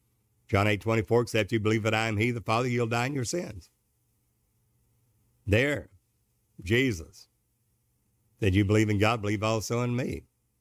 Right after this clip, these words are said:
Said, "You've seen me, you've seen the Father. I don't do it of myself. But the Father that dwelleth or houses permanently in me, he's the one doing the works." He is the Christ. Christ is the Spirit. Christ is the Son of God.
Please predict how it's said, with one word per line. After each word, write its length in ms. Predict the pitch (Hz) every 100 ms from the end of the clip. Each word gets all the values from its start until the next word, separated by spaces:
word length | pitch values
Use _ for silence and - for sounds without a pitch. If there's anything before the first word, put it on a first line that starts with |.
| _ _
Said, 180 | _ 92
"You've 180 | 101 107
seen 220 | 113 110
me, 80 | 117
you've 220 | 120 110
seen 220 | 120 120
the 100 | 107
Father. 340 | 82 80 71 98 _ _ _ _ _ _ _ _ _ _ _ _ 95
I 100 | 95
don't 200 | 104 95
do 160 | 113
it 80 | 113
of 100 | 107
myself. 560 | 104 101 - 92 123 143 _ _ _ _ _ _ _ _ _
But 220 | 95 85
the 140 | - 87
Father 360 | - 101 107
that 180 | 104 101
dwelleth 380 | 98 107 113 101
or 80 | 90
houses 380 | 95 104 101 -
permanently 320 | 110 110 107
in 60 | 110 123
me, 60 |
he's 220 | 98 107
the 40 | 92
one 180 | 95 95
doing 200 | 98 104
the 80 |
works." 340 | 113 98 - _ _ _ _ _ _
He 140 | 92 95
is 140 | 95
the 80 | -
Christ. 480 | 95 85 71 - _ _ _ _
Christ 320 | 104 101 -
is 140 | 95
the 40 | 92
Spirit. 400 | - 110 147 _ _ _ _
Christ 340 | 85 85 -
is 140 | 98 98
the 60 |
Son 240 | - 101 104
of 100 | 101
God. 340 | 107 117